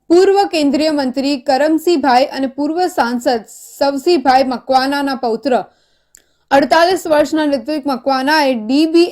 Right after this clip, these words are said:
એડ સુધી અભ્યાસ કર્યો છે. તેઓ યુવા, શિક્ષિત અને તળપડા કોલી જ્ઞાતિના જાણીતા ચહેરા હોવાથી કોંગ્રેસે સુરેન્દ્રનગર બેઠક પર તેમની પસંદગી કરી છે. ત્યારે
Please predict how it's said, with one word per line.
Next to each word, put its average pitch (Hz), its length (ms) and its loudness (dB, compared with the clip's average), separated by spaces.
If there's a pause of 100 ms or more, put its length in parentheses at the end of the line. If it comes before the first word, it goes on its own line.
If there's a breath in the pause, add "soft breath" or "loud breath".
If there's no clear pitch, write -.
એડ 285 240 -4
સુધી 269 320 -2 (160)
અભ્યાસ 240 460 0
કર્યો 196 300 -6
છે. - 240 -16 (500)
તેઓ 254 240 4
યુવા, 254 480 2 (160)
શિક્ષિત 302 520 -8
અને 262 220 -4
તળપડા 294 480 0
કોલી 294 320 -2
જ્ઞાતિના 269 580 0
જાણીતા 247 540 -4
ચહેરા 240 400 0
હોવાથી 269 500 0
કોંગ્રેસે 269 540 -2
સુરેન્દ્રનગર 302 840 0
બેઠક 240 420 -6
પર 311 200 0
તેમની 269 340 -4
પસંદગી 226 560 -8
કરી 190 320 -6
છે. - 180 -16 (1080)
ત્યારે 359 260 4